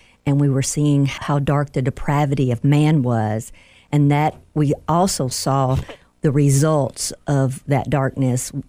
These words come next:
the effects that it was having upon the children. And that's when we said, "We've got to do something to help the children." So we began to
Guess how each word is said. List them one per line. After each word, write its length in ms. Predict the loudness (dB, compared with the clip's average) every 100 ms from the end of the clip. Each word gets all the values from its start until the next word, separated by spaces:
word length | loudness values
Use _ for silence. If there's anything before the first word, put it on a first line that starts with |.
| -4
the 200 | -2 0
effects 500 | -2 -2 -2 -2 -6
that 100 | -4
it 80 | -2
was 160 | -4
having 360 | -2 -2 0 0
upon 240 | -2 -4
the 80 | -4
children. 580 | -6 -2 -2 0 -2 -2 -4 -12 0
And 160 | 2
that's 300 | 2 0 -2
when 120 | -2 0
we 100 | 0
said, 240 | -2 0
"We've 280 | 2 0 0
got 280 | -2 -2 -2
to 80 | -2
do 140 | 0
something 500 | -2 -2 -2 0 0
to 80 | 0
help 260 | -2 -4
the 60 | -6
children." 580 | -6 -2 -2 -2 -4 -4 _ _ _ _ _ _
So 200 | -2 -2
we 280 | 0 0 0
began 480 | -2 -4 0 2 2
to 240 | 0 -2